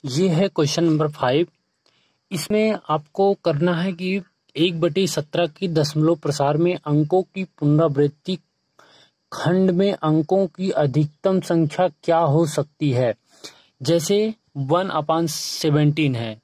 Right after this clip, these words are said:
तो सत्रह को हम, सत्रह को भाग देंगे वन में, ठीक है। और इसमें ये बताना है कि जब हम इसको भाग देंगे तो अंकों की पुनरावृत्ति जो है वो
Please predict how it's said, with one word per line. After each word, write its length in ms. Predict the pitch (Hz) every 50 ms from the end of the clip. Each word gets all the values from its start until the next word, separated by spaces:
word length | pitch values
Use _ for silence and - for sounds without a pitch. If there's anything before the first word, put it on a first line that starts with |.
| _
तो 120 | - 156 151
सत्रह 560 | 151 - - 156 147 - _ - 165 180 185
को 220 | 180 - 185 180 175
हम, 320 | 151 165 170 175 190 214 - _ _ _ _ _ _ _ _ _ _ _ _ _ _ _ _ _ _ -
सत्रह 520 | - - - 147 151 _ - - 156 170 160
को 300 | - 160 160 175 190 214 - _ _ _ _ _ _ _ _
भाग 400 | 139 127 131 123 139 147 160 160
देंगे 380 | 160 156 156 156 151 165 175 185 175 - _ -
वन 260 | 127 123 135 131 120
में, 240 | 113 107 104 101 101 - _ _ _ _ _ _ _
ठीक 180 | - 170 151 175
है। 140 | 196 208 220 - _ _ _ _ - - - - _ _ -
और 220 | 147 160 190 190
इसमें 300 | 185 175 - - 190 196
ये 240 | 196 170 165 180 190
बताना 460 | 180 180 151 - 147 143 143 143 135
है 320 | 131 135 151 170 196 220 247 - _ _ _ - - - - _ _ _ _ -
कि 60 | 170
जब 160 | 151 185 170 151
हम 160 | 165 180 180
इसको 260 | 180 151 - - 233
भाग 420 | 190 170 147 139 151 156 185 196 190
देंगे 280 | 180 180 175 175 190 196
तो 100 | - -
अंकों 460 | - 151 156 165 170 170 151 190 220
की 160 | 196 190 202 214 - _
पुनरावृत्ति 840 | - 175 170 170 170 190 196 175 147 156 156 147 - _ - 208 214
जो 160 | 196 170 170 147
है 200 | 135 135 156 180
वो 200 | 185 165 165 180